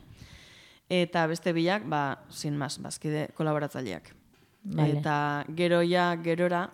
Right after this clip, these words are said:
Speaker 1: eh, ba, kanpainan genuen, da pixkat jende gehiago ere sartu zen,
Speaker 2: Mm.
Speaker 1: bazkide bezala.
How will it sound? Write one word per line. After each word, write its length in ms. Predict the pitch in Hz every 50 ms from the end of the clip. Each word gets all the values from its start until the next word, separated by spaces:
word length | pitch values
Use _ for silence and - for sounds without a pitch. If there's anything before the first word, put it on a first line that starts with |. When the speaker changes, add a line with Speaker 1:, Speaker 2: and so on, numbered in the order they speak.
| - _ -
Speaker 1:
eh, 640 | 165 160 156 151 147 147 143 143 143 139 139 147 - -
ba, 200 | - 143 143 139 -
kanpainan 440 | - 143 147 160 156 160 156 156 156
genuen, 280 | 160 185 220 233 233
da 120 | 180 147 147
pixkat 300 | 156 156 - - 156 151
jende 220 | - 165 156 151
gehiago 260 | 151 151 151 147 147 147
ere 440 | 147 147 147 147 147 147 147 147
sartu 280 | 147 - 156 151 - 151
zen, 140 | 151 - 165
Speaker 2:
Mm. 120 | 160 156 -
Speaker 1:
bazkide 300 | - - - - 156 147
bezala. 300 | 147 151 - 156 147 143